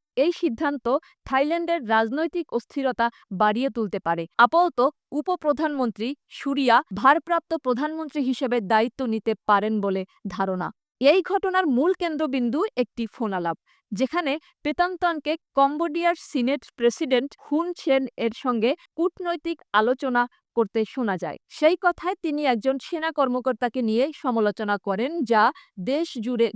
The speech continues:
জনরোষ তৈরি করে। রাজধানী ব্যাংককে হাজার হাজার মানুষ প্রধানমন্ত্রীর পদত্যাগের দাবিতে রাস্তায় নামে, ফলে সরকার আরও চাপে পড়ে।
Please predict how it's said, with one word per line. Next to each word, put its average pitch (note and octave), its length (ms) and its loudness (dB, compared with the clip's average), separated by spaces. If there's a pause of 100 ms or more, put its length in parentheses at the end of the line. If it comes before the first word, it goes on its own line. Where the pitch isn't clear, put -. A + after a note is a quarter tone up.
(120)
জনরোষ B3 560 0
তৈরি F#3+ 240 0
করে। E3+ 280 -6 (140)
রাজধানী C4+ 500 2
ব্যাংককে F4 540 0
হাজার D#4+ 460 2
হাজার D4+ 320 2
মানুষ A#3 520 -2
প্রধানমন্ত্রীর D#4 760 -4
পদত্যাগের A#3 580 0
দাবিতে G3+ 360 0
রাস্তায় F#3+ 440 -2
নামে, E3+ 260 -6 (360)
ফলে B3 320 2 (180)
সরকার A3+ 520 0 (180)
আরও G#3+ 260 2
চাপে G3 280 -4
পড়ে। E3 280 -10